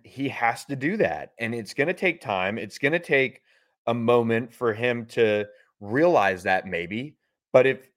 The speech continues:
in this spring he can learn that and take advantage of the opportunity that he has,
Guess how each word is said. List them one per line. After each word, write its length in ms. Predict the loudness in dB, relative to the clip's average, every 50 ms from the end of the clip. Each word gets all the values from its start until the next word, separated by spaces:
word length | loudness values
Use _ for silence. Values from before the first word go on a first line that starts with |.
| _ _ -2
in 360 | 0 2 2 2 0 -2 0
this 300 | 2 2 2 0 -4 -12
spring 640 | -6 0 2 2 4 4 2 0 -2 -4 -8 -12 -14
he 220 | _ -6 -6 -4
can 400 | -2 -2 -2 -2 -2 -4 -8 -12 _ _ _ _ _ _ _ _ _ -10
learn 380 | 0 2 4 4 4 4 2 -2
that 340 | -4 -4 -4 -6 -8 -10 _ _ _ _ _ _ _ _ _ -2
and 540 | 0 2 4 4 4 4 2 0 -2 -4 -8 _ -14
take 320 | -2 2 2 2 2 0
advantage 500 | -2 -2 -2 -2 -2 -2 -2 -4 -4 -4
of 80 | -6 -6
the 140 | -6 -6 -8
opportunity 680 | -8 -10 -12 -10 -8 -10 -10 -8 -8 -6 -6 -6 -6 -4
that 240 | -2 0 2 2 2
he 100 | 0 -4
has, 640 | -4 2 4 6 6 6 6 4 2 0 -4 -8